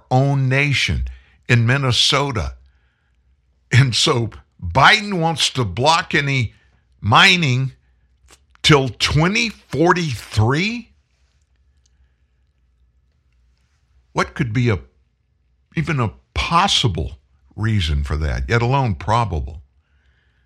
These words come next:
China's involved in this. Do you know that ninety percent of those precious minerals that are absolutely necessary to do anything electric on a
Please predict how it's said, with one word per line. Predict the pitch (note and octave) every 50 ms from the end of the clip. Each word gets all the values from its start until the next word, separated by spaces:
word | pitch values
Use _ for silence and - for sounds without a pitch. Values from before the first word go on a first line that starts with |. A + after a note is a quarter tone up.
| _ _ _ _ _ _ _ _ _ - - _ _ _ _ _ _ _ _ _ _ _ _ _ _ _
China's | - - - D#3 E3+ E3 C#3+ G#2 E2 D2+ C#2+
involved | D2 C#2 B1+ B1 B1+ B1 B1+ B1 B1+ C2
in | B1 A1
this. | A1+ A1+ G1+ E2+ - -
Do | - F#2
you | A2+ D#3 D#3+
know | C#3 A#2+ B2 A#2
that | F#2+ F2 - -
ninety | C2+ D2+ D#2+ E2+ F#2+ A2+ C#3 D3+ D3+ D#3 D#3+ D#3
percent | - - D3 C3+ B2+ - - - G2+ F2 F2 F#2 G#2 - - _ _ _ _ _ _ -
of | - F#2 E2+ D2
those | - F2+ F2 D#2+ D#2 - - -
precious | - B2 A#2+ C3 - - - C3+ A#2+ -
minerals | - G2+ G#2+ G2+ F2 D#2+ D#2+ E2+ F2+ F2 E2 -
that | - D#2
are | F2+ D#2+ D#2+ F2+
absolutely | A2 A#2+ A#2+ - - A2 G2 G#2+ A2 - - G#2
necessary | F2+ D2+ D2 F2 G#2+ A2+ - - C3+ A#2+ - - - C#3 B2+ B2+ C#3 C#3 C#2 - _ _ - - _ _ - -
to | - A2
do | F#2 E2 F2 F2
anything | A2 A#2+ B2 A#2 G#2+ - - A#2+ A#2 A#2 A#2+ A2 - _ _ _ _ _ _ _ _ _ _ -
electric | F#2 E2+ F2+ A2+ A#2 - - - C3 A2+ - -
on | G#2 F2+
a | E2+ D#2+ D2+